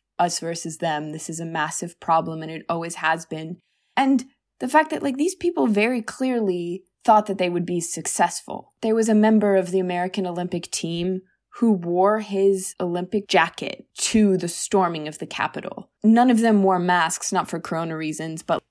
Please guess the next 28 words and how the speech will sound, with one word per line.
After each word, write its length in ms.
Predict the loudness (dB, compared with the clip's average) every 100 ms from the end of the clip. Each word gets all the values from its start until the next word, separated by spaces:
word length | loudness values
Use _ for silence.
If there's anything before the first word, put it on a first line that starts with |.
| -4
very 280 | 2 4
few 280 | 2 0 -2
of 120 | -2
them 180 | -4 -4
wore 140 | -4 -4
masks 640 | -4 -6 -6 -8 -12 -12 -8
for 440 | -2 0 -2 -6 -2
concealing 500 | 0 2 0 -2 -2
their 140 | 0
identity. 840 | 0 0 -4 -4 -8 -6 -6 -6 -10 _
They 100 | 2
very 240 | 4 4
proudly 420 | 4 2 2 0
took 220 | -6 -6 -8
photos 720 | -2 0 2 0 -2 -4 -2
and 240 | -4 -6 -10 _ _
posted 380 | -2 0 0 -2
on 120 | -4 -6
social 320 | -8 -8 -10
media. 400 | -10 -8 -6 -6 -10 _ _ _ -2
There 160 | 2
was 140 | 2 0
such 300 | 0 0 -2
a 60 |
clear 480 | -4 -6 -2 2 2
sense 440 | 0 -4 -4 -6 -8
of 100 | -12
victory. 960 | -14 -10 -8 -8 -4 -2 -2 -4 -6